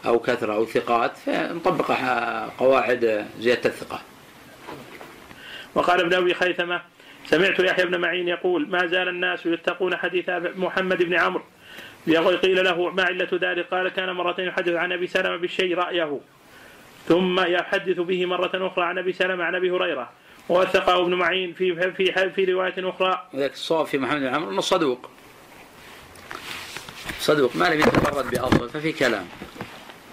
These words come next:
Speaker 1: ومن المختلف فيه، في حفظه شيء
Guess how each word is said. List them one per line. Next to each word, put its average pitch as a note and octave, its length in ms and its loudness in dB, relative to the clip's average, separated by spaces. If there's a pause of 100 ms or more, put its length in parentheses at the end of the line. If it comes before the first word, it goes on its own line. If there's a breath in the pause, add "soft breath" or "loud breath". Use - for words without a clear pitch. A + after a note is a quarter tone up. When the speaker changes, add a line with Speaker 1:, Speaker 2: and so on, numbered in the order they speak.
(2000)
Speaker 1:
ومن E3+ 180 4
المختلف C3+ 500 0
فيه، G#2+ 320 -2 (300)
في - 160 0
حفظه C#3+ 440 2
شيء A#2 320 0